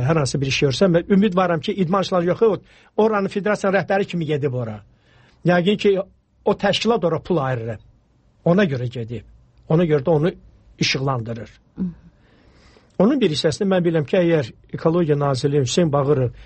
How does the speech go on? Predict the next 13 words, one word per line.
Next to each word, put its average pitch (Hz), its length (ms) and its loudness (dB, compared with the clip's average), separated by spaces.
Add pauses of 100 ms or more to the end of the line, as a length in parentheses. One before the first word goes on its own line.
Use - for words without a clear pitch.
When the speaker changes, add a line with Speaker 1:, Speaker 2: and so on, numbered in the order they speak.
(140)
Speaker 1:
desək - 380 0
ki, 151 100 2
qlobal 156 400 2
ekoloji 151 340 0
fonda 151 460 0 (120)
Azərbaycan 143 460 0
dövləti 143 380 0 (420)
hər 190 220 2
il 220 100 2
sərmayə 196 520 0
verir. 110 280 -6 (840)
Bir 135 120 -2
dövlət 143 380 0